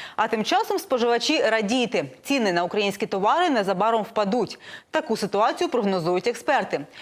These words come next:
Блокада товарів на кордоні з Росією дає свої позитивні зміни на внутрішньому ринку, а саме зниження цін на продукти в Україні. Деякі товари можуть подешевшати на десять-тридцять відсотків.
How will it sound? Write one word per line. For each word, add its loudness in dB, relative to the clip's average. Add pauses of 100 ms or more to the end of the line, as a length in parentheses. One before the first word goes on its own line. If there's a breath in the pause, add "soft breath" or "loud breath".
(160 loud breath)
Блокада 0
товарів 2
на 2
кордоні 0
з -2
Росією 2
дає 2
свої -2
позитивні 0
зміни 0
на 0
внутрішньому -2
ринку, 0 (240 loud breath)
а 0
саме 2
зниження 0
цін 0
на 2
продукти -2
в 0
Україні. 0 (400 loud breath)
Деякі 2
товари 2
можуть 0
подешевшати 0
на 0
десять-тридцять -2
відсотків. -2